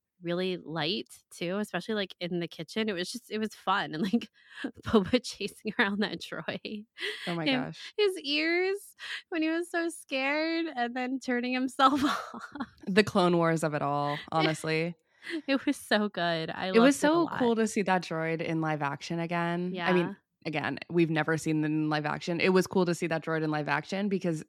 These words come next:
Speaker 2: it's al-, it was always so cute in the Clone Wars, and here it is again, which I also think is really funny. I can't believe we're starting here, but in the
Speaker 1: <laughs>
Speaker 2: kitchen scene, there's so many funny things that were happening. Number one,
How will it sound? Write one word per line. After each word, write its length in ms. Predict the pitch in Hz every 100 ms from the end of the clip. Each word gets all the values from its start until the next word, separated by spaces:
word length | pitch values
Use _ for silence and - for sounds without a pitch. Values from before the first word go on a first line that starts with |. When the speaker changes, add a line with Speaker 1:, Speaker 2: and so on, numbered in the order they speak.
| -
Speaker 2:
it's 200 | 170 -
al-, 120 | 180
it 80 | -
was 120 | 190
always 220 | 196 208
so 100 | 214
cute 360 | 196 - 147 151
in 340 | - 147 147 -
the 100 | 139
Clone 260 | - 147 151
Wars, 340 | 160 175 170
and 440 | - 151 151 147 151 -
here 240 | - 156
it 80 | 151
is 120 | 151
again, 280 | 156 151 165 - - -
which 120 | 240
I 80 | 269
also 240 | 240 220
think 220 | 294 370 349
is 100 | 240
really 160 | 185
funny. 220 | 175 160 156 -
I 60 | 180
can't 220 | - 196
believe 160 | 190 180
we're 80 | 175
starting 280 | 147 143 156
here, 240 | 180 185
but 240 | 170 147 - _ _ - -
in 160 | - 180
the 60 | 175
Speaker 1:
<laughs> 20 |
Speaker 2:
kitchen 340 | - 160 185
scene, 300 | 185 208 214
there's 200 | 202 185
so 120 | 180
many 180 | 165 170
funny 240 | 165 160 160
things 220 | 156 151
that 80 | 160
were 80 |
happening. 480 | 151 151 170 185 190 - _ _ -
Number 300 | 170 175 170
one, 420 | 165 165 160